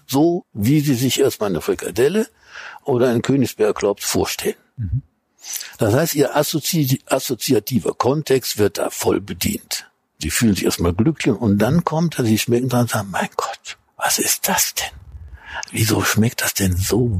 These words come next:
Speaker 1: wahnsinnig fein und gut und abgestimmt und alles?“ Ne?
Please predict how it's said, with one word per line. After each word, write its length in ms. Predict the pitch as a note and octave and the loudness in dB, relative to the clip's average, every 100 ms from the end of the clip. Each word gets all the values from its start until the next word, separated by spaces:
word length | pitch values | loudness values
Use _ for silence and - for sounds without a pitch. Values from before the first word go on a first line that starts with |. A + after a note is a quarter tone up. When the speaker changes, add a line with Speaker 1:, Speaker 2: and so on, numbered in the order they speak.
| F2 | 0
Speaker 1:
wahnsinnig 840 | - C3+ C#3 A2+ F#2 F#2 G2+ G#2 - | -2 0 2 2 2 2 2 0 0
fein 560 | - - - - C3 | -2 -2 -4 -4 -4
und 300 | A2+ G2+ G2+ | 0 0 -2
gut 380 | - D#3 D3+ - | -2 2 2 0
und 260 | E3 F#3+ - | -6 -4 -4
abgestimmt 580 | - - - - E2+ F2 | -6 -8 -8 -4 -4 -4
und 80 | - | -4
alles?“ 340 | - - | -6 -6
Ne? 100 | - | -4